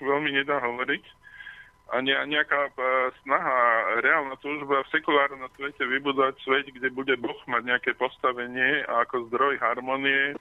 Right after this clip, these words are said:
o tom tu nikto neuvažuje a boja sa dokonca ľudia o tom uvažovať, lebo, lebo tá sekularizácia západného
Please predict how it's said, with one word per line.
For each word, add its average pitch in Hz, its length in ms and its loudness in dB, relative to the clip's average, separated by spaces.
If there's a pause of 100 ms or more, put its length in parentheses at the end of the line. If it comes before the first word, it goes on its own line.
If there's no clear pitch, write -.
(120)
o 131 80 -8
tom 135 160 -4
tu 135 160 -6
nikto 143 320 -2
neuvažuje 135 480 0
a 123 80 0
boja 165 320 2
sa 123 80 0
dokonca 120 400 -6
ľudia 123 400 0
o 120 80 -2
tom 127 160 -6
uvažovať, 117 560 0 (720)
lebo, 117 220 2 (260)
lebo 131 240 -2
tá 139 320 2
sekularizácia 135 960 -2
západného 135 480 -2